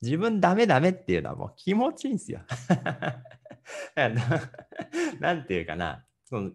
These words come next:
人格攻撃は良くないっていうのが逆説プランニングの、えー、そもそもの発端なんですけど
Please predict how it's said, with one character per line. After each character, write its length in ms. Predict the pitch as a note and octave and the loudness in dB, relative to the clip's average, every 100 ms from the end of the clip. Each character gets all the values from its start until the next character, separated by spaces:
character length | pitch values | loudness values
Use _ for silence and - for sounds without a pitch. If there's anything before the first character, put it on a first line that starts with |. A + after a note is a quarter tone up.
| - | -10
人 320 | - D#3+ F#3 | -6 -4 -4
格 280 | F#3+ F#3 _ | -6 -8 _
攻 160 | G#3 | -2
撃 280 | B2 - C2 | -2 -4 -6
は 220 | G1+ G1+ _ _ _ | -6 -8 _ _ _
良 140 | C#3 | -2
く 120 | D3 F2 | 0 2
な 120 | G2+ | 2
い 20 | |
っ 40 | - - _ _ _ - | 0 -10 _ _ _ -2
て 80 | A3 | 2
い 80 | |
う 40 | G#3+ | 4
の 100 | E3 | 4
が 200 | F3+ - | 2 0
逆 200 | F3+ F2+ | -2 -2
説 280 | - G2 - | -2 -4 -4
プ 100 | - | -2
ラ 100 | G2 | 0
ン 80 | F2 | 0
ニ 100 | D2+ | -4
ン 80 | C#2 | -6
グ 80 | G2 | -2
の、 300 | A#2+ - - _ - | -2 -4 -14 _ -6
え 100 | F2 | -4
ー、 40 | |
そ 120 | - G2 | -2 -2
も 100 | E2+ | -2
そ 100 | - | -4
も 100 | - | -8
の 80 | |
発 220 | - G2 - | -4 -4 0
端 160 | A2 A2 | 0 2
な 100 | F#2+ | 0
ん 80 | |
で 80 | B1+ | 0
す 100 | - | -4
け 100 | G2 | 0
ど 320 | A2 - - | 2 2 -2